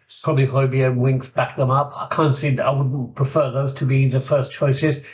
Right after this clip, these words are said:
if we had those two fit. And those are the players that we're really looking to, to step up and, and turn, turn this team around. Then we've got Brighton away. Brighton away for us last season, we lost.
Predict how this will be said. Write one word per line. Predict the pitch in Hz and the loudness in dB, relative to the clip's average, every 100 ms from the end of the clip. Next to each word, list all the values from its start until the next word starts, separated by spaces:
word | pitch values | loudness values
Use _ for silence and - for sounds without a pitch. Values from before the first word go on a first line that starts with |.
| - | -4
if | 143 135 | -2 2
we | 143 | 2
had | 123 120 | 2 0
those | 127 120 | 0 0
two | - 123 | 0 -2
fit. | - 123 - - _ _ | 0 -4 -4 -10 _ _
And | 127 123 | 0 2
those | 143 131 | 2 0
are | |
the | 123 | -4
players | - 135 123 | 0 0 2
that | 113 104 | 0 -2
we're | 123 | 0
really | 131 117 | 2 2
looking | 113 113 117 107 - | -2 -2 -4 -4 -2
to, | 135 117 117 - - | 0 0 -4 -16 -18
to | - | -4
step | 131 - 135 - | -2 0 0 0
up | 131 | -2
and, | 127 117 - | -2 -6 -6
and | 117 | -4
turn, | - 135 107 | 0 0 0
turn | 143 135 | 0 2
this | 117 - | 0 -2
team | 131 117 | -2 0
around. | 110 110 104 104 - _ _ _ _ _ _ _ | -2 -4 -6 -12 -20 _ _ _ _ _ _ _
Then | 185 202 | 0 0
we've | 190 | 0
got | - 123 | 0 0
Brighton | 147 170 139 131 | 0 0 0 0
away. | 123 117 113 - | 0 -2 -6 -6
Brighton | 147 156 175 165 | -2 2 2 2
away | 160 151 135 | 2 0 -2
for | 151 | 0
us | 143 131 - | 0 -2 -4
last | 131 123 | -2 -2
season, | - 143 127 143 | 0 0 2 2
we | 135 | 4
lost. | 135 139 - | 2 0 -4